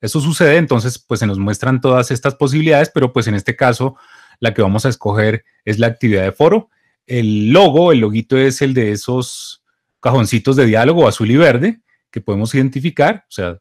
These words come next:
esto es lo que identifica o representa a la actividad foro en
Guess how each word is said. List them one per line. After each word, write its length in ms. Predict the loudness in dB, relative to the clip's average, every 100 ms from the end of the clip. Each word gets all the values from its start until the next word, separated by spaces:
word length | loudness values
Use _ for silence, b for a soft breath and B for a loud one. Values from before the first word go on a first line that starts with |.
| _
esto 340 | -10 -4 -2
es 80 | 0
lo 100 | -2
que 380 | -2 -2 -2 -6 -4
identifica 600 | -2 -2 -4 -4 0 2
o 40 |
representa 800 | 2 -2 -4 -2 -2 0 -2 -4 b b b -4
a 440 | 0 2 0 -4
la 140 | -4 -2
actividad 540 | -2 -4 -2 0 -2 -2
foro 400 | 0 4 2 0
en 460 | -2 0 0 -2